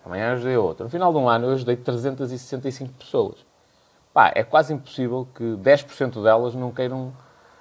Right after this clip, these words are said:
não queiram uma coisa mais séria comigo. Dizer, "Olha, espanhola, pá, eh,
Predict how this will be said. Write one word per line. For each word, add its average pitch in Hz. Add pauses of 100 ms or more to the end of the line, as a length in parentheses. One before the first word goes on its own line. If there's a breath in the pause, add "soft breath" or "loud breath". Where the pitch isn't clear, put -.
(360 soft breath)
não 117
queiram 127
uma 127
coisa 139
mais 147
séria 156
comigo. 120 (300)
Dizer, 107
"Olha, 117
espanhola, 107
pá, 87 (680)
eh, 92